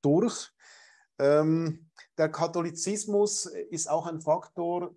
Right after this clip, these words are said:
der, ähm, so ein bisschen dieses Spannungsverhältnis zwischen Polen und Ungarn, zwei katholische Mächte, die beide jetzt versuchen, Einfluss auf dieses Fürstentum zu gewinnen.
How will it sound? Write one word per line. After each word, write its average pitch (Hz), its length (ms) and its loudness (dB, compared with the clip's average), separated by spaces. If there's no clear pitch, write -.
der, 147 540 2
ähm, 143 640 -4
so 151 240 -10
ein 143 100 -4
bisschen 160 300 -6
dieses 147 200 -4
Spannungsverhältnis 160 1080 -2
zwischen 156 320 -8
Polen 156 340 -4
und 143 200 -10
Ungarn, 165 420 -6
zwei 147 220 -4
katholische 151 580 -6
Mächte, 160 480 -8
die 151 60 -10
beide 151 320 0
jetzt 151 200 -6
versuchen, 143 400 -10
Einfluss 165 600 -8
auf 147 140 -14
dieses 139 280 -12
Fürstentum 156 800 -8
zu 160 120 -6
gewinnen. 160 520 0